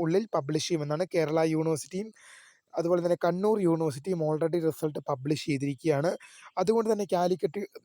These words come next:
യൂണിവേഴ്സിറ്റിയുടെ റിസൾട്ടും വിദ്യാർത്ഥികൾക്ക് അധികം വൈകാതെ തന്നെ ലഭ്യമാകുന്നതാണ്. അതുപോലെ തന്നെ റിസൾട്ട് എങ്ങനെയാണ് ചെക്ക് ചെയ്യാൻ നോക്കാം. ഇതിനായി നിങ്ങൾ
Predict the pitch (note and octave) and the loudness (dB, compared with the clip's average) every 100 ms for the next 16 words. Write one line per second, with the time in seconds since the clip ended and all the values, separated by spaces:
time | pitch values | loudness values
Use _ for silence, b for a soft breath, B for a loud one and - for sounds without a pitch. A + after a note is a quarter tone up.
0 | _ _ E3+ E3+ E3+ D3+ D#3+ D#3+ D3+ - | _ _ 0 2 2 0 2 2 0 -4
1 | D3+ A3 A#3 b b b - G#3+ A3+ A3 | -2 -2 -2 b b b -4 4 4 4
2 | A3 G#3+ F#3+ D#3+ F3 E3+ D3+ D3+ D#3+ D#3 | 4 4 4 2 0 2 4 4 4 4
3 | F3 A3 G3 E3+ B2+ A#2 A2+ G#2+ G#2+ B | 4 2 2 0 0 -4 -8 -12 -16 B
4 | B B B G#3+ B3 B3 B3 A#3+ G#3+ - | B B B 2 4 4 2 2 0 0
5 | A3+ G#3+ G3 G3+ F#3 - E3+ - E3+ E3+ | 0 0 0 0 -2 -4 -8 -6 -2 -2
6 | D#3 A#2+ A2+ _ b b b A#3+ C4+ C4+ | -2 -8 -12 _ b b b 2 2 4
7 | B3+ | 2